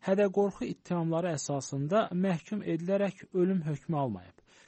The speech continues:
Cənab Mursinin islamçı tərəfdarlarının prezident iqamətgahı qarşısında mitinqə toplaşan etirazçılara hücum etməsi ilə bağlı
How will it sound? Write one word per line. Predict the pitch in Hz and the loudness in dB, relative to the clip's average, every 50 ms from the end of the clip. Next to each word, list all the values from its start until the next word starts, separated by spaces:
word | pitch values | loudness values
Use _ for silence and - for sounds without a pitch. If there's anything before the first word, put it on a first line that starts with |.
| - _ _ _ _ _ - | -20 _ _ _ _ _ 0
Cənab | 185 185 185 185 180 180 | 2 4 4 2 2 2
Mursinin | 185 180 180 165 - 180 180 185 185 | 2 2 2 2 0 0 0 0 0
islamçı | - 175 165 - - 180 175 170 170 - - - | 0 -2 -4 -4 -2 0 0 0 0 -2 -4 -2
tərəfdarlarının | 185 180 165 151 - - 170 160 160 160 156 156 156 160 170 170 | 0 0 0 -2 -2 -2 -2 0 0 2 2 0 0 0 -2 -4
prezident | 156 - - 170 165 156 156 190 190 175 - - - | -4 -4 -4 -4 -4 -2 -2 -2 -2 -2 -4 -8 -8
iqamətgahı | - 170 165 165 175 165 160 165 156 143 - - - 175 165 151 131 151 170 | -6 -2 0 2 2 2 2 0 -2 -4 -4 -2 0 0 0 0 -2 -4 -2
qarşısında | 170 170 160 143 - - - - 170 165 165 170 190 175 143 123 | 0 0 0 0 -2 -4 -4 -2 -2 -2 0 0 0 0 2 2
mitinqə | 139 156 160 147 - - 151 147 147 156 156 151 | 0 0 -2 -2 -2 -2 -2 -2 0 -2 -2 -4
toplaşan | - - 156 139 - - 147 139 - - 160 156 | -4 -6 -6 -6 -4 -4 -4 -4 -2 -4 -4 -2
etirazçılara | 143 151 143 - - 151 139 127 - - - 147 143 151 160 143 | -2 -4 -4 -4 -4 -4 -4 -4 -6 -6 -4 -2 -2 0 -2 0
hücum | 123 147 156 147 156 156 | 0 0 0 0 -2 -4
etməsi | 151 131 131 - - - 135 127 117 - - 196 202 | -4 -6 -8 -8 -6 -6 -6 -4 -6 -4 -4 -2 0
ilə | 202 202 175 | 0 2 2
bağlı | 196 196 190 185 196 202 | 2 2 2 4 2 2